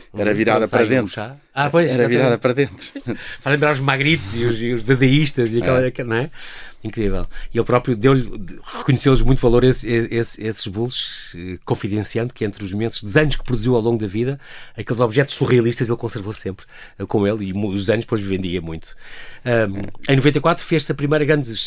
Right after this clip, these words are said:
Speaker 2: retrospectiva do surrealismo em Portugal, eh, aquela primeira exposição do surrealismo, ou não, chamava-se assim.
Speaker 1: Exato.
Speaker 2: Ahm, muito anterior,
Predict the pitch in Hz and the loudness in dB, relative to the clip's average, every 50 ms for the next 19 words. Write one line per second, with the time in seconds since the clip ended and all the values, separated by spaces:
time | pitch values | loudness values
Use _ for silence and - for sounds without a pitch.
0 | - - - - 147 143 127 117 - 135 - - 139 127 117 123 - - 117 117 | -6 -4 -2 0 0 0 0 -2 -2 -2 -2 0 0 0 0 -2 -4 -4 -2 -2
1 | 117 123 123 113 117 120 107 - - - 98 104 104 110 135 139 - - - - | 0 0 0 0 0 0 -2 -2 -6 -8 -4 -4 -4 -4 -6 -8 -12 -16 -20 -20
2 | - - - - - - 82 - - - - - 101 101 - - - - - 110 | -20 -20 -20 -20 -18 -16 -16 -16 -16 -12 -6 -4 -4 -4 -6 -8 -8 -6 0 2
3 | 120 120 120 110 - - - - 117 107 107 95 - 107 101 101 92 101 110 120 | 2 2 2 0 -6 -6 -4 -2 -2 -2 -2 -6 -6 -4 -4 -2 -2 -2 -4 -6
4 | 110 - - - 127 113 104 104 101 113 135 - - _ _ - - 98 92 95 | -8 -6 0 2 2 2 2 2 0 -2 -2 -6 -12 _ _ -12 -10 -8 -8 -8
5 | 92 - 98 - - 95 90 87 90 82 78 - - - - - - - - 104 | -8 -10 -10 -10 -8 -6 -6 -4 -4 -4 -4 -6 -10 -16 -20 -20 -20 -18 -14 -12
6 | 95 92 95 95 90 92 92 92 90 92 92 90 90 80 73 98 113 127 131 127 | -10 -10 -8 -8 -10 -10 -10 -10 -12 -12 -14 -14 -14 -14 -10 -6 -4 -4 -2 -2
7 | 131 117 - 117 120 127 139 143 | -2 -2 -2 0 2 2 2 0